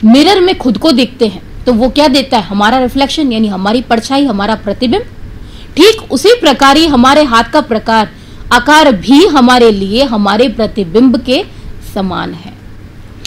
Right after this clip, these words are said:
ये आज हमने जाना बहुत ही महत्वपूर्ण topic के बारे में। इसे मैं महत्वपूर्ण इसलिए कहूंगी क्योंकि ये बेस है,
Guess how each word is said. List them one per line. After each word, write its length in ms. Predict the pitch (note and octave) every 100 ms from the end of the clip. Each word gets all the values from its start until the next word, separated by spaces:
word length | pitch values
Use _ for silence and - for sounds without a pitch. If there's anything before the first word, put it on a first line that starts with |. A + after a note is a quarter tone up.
| - - -
ये 180 | C4+ G4+
आज 220 | F#4 D4+
हमने 260 | D#4+ D4 D#4+
जाना 400 | C#4 B3+ D4+ D4 - F#3
बहुत 360 | A3 A3+ E4
ही 120 | E4 F#4
महत्वपूर्ण 840 | B3 G3+ A#3+ F4 G#4+ G#4 D4 A#3
topic 300 | G3+ - -
के 120 | F3+
बारे 260 | - E3 -
में। 140 | - - - - -
इसे 180 | D#4+ A4+
मैं 120 | A4
महत्वपूर्ण 640 | E4 B3 C4+ F#4+ F#4+ G4+ D4
इसलिए 280 | A#3 C#4+
कहूंगी 340 | D#4+ D4+ D#4 F4
क्योंकि 300 | - C4 D#4
ये 120 | E4
बेस 420 | A3+ A3 A#3+ B3
है, 160 | - -